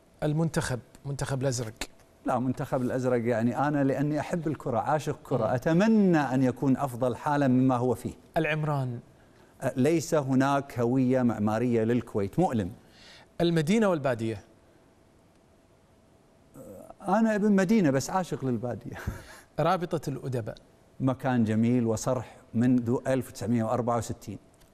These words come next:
Speaker 1: الكتابة أو الكتاب، أيهما تختار؟
Speaker 2: الكتاب.
Speaker 1: هل هو صناعة؟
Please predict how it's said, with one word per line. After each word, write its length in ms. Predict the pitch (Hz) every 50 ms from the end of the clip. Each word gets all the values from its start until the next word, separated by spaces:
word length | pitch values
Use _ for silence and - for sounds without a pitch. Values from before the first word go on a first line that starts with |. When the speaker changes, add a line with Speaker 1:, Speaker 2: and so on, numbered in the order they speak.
| _ _ _ _ _ _ _ _ _ _ _ _ _ -
Speaker 1:
الكتابة 720 | 185 175 160 - - 170 147 - 185 180 180 190 180 196 214
أو 280 | 226 208 185 196 226
الكتاب، 440 | 214 - - 202 - - 139 123 110 - - - - - _ _ _ _ _ _ _ _ -
أيهما 420 | 147 151 165 175 170 185 180 165 147
تختار؟ 380 | - 151 - - - 160 139
Speaker 2:
الكتاب. 420 | 123 - - 135 - 143 147 226 254
Speaker 1:
هل 80 | 226
هو 260 | 202 233 247 233 208 180
صناعة؟ 500 | - - 202 180 185 190 175 185 196